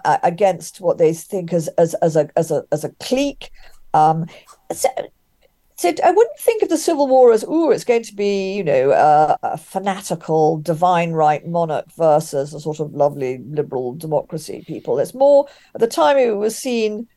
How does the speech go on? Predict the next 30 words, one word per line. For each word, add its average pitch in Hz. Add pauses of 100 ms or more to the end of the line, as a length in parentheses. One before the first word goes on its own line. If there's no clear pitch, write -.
(140)
more 202
as 175
a, 170 (400)
um, 143
well, - (100)
the 165
people, 196
certainly 156
the 151
monarchists 196
would 147
have 147
seen 151
the 151
king 156
as, 139 (160)
as 135
representing 156
the -
people 151 (240)
and 170
the 165
enemy 190
as 175 (220)
a 277
kind 339
of, 285
um, 262 (640)
uh, 196
Bullingdon, 208